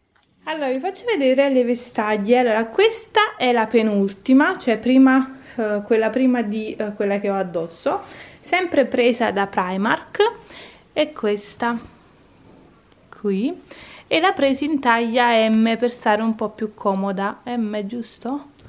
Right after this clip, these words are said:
Sì, M. E questa è super calda. Poi la prima che ho preso è stata questa, però questa l'ho presa da O V S, vabbè,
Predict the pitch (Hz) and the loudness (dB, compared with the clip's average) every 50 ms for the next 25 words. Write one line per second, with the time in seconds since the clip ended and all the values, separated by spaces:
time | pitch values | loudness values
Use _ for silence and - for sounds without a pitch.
0 | - - - - _ - - - 214 208 - 196 170 165 175 180 202 196 185 - | -20 -20 -20 -20 _ -18 -12 -8 -6 -6 -4 -6 -6 -8 -8 -6 -6 -8 -8 -12
1 | - - - _ - - 415 392 403 - - 220 226 226 - - - 262 - - | -18 -20 -20 _ -8 -6 -6 -6 -4 -2 0 0 0 -2 -2 -2 -2 -2 0 0
2 | 247 240 240 233 - - - 233 226 - 214 208 - - - 196 185 185 180 185 | -2 -2 -2 -4 -8 -6 -6 -6 -6 -6 -8 -10 -10 -14 -14 -12 -12 -10 -10 -10
3 | 185 196 196 196 - - - - - - 311 311 269 220 202 196 180 - - - | -10 -10 -10 -10 -14 -16 -20 -12 -2 2 2 4 4 2 0 -2 -6 -10 -16 -20
4 | - _ _ _ _ _ _ - - _ _ _ _ - - - - - 254 269 | -20 _ _ _ _ _ _ -20 -20 _ _ _ _ -20 -20 -18 -10 -4 -2 0
5 | 302 330 - 294 311 277 277 277 247 240 247 233 226 - - - 220 220 220 214 | 0 0 0 -2 0 2 2 2 2 2 2 0 0 0 -4 0 2 2 2 0
6 | 208 - 277 294 285 - - - - - - - - - - 214 220 214 - 233 | 0 0 0 0 -2 -6 -14 -20 -20 -20 -20 -20 -18 -8 -6 -6 -4 0 2 2
7 | 214 214 214 208 214 214 202 190 196 196 - - - - 269 330 392 - - - | 2 2 0 -2 0 0 0 0 0 -2 -6 -6 -2 0 0 0 0 -6 -12 -20
8 | - - - - - 311 294 269 262 269 294 269 254 - 262 247 254 247 - - | -20 -20 -12 -2 0 2 4 4 2 2 -2 -4 -4 -2 -4 -4 -4 -4 -4 -4
9 | 226 220 226 233 220 208 214 202 202 196 190 185 190 202 202 196 190 - - - | -4 -4 -4 -4 -4 -2 -2 -2 -4 -6 -6 -6 -6 -6 -6 -6 -8 -12 -16 -10
10 | - 277 302 349 349 - - - - - - - 220 208 185 175 185 | -2 0 0 0 0 -2 -12 -20 -20 -14 -4 -2 -2 -2 -2 -4 -10